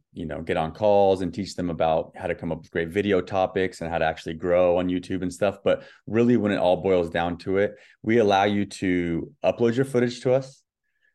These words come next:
uh, complete a short form to give us some information about that pro-, uh, project. We edit it and get it back to you in two days. You review it. If you need a revision, it takes one day. Um, otherwise, uh, we just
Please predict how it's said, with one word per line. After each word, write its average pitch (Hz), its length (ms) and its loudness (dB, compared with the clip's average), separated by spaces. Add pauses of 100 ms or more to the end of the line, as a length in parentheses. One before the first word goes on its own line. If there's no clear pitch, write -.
uh, 82 300 2
complete 107 400 -2
a - 20 2
short 127 260 2
form 113 460 0 (300)
to - 80 -10
give 95 160 -4
us 95 80 -6
some 95 100 -2
information 101 480 -2
about 90 240 0
that - 180 0
pro-, 98 160 0
uh, 87 440 2
project. 95 520 0 (380)
We 110 240 2
edit 110 280 2
it 139 160 2
and 98 120 -2
get 98 100 2
it 85 100 -2
back 95 240 2
to 101 80 -4
you 92 40 0
in 87 100 -2
two 104 140 -6
days. 107 480 2 (160)
You 92 160 -8
review 101 400 2
it. - 260 2 (160)
If - 160 -10
you 104 40 -6
need 98 140 0
a 92 40 0
revision, 92 480 0
it 85 80 -6
takes 85 240 -10
one 95 240 -2
day. 92 420 2
Um, 82 400 -2
otherwise, 85 680 2 (480)
uh, 82 220 0
we 92 140 -2
just 85 400 -2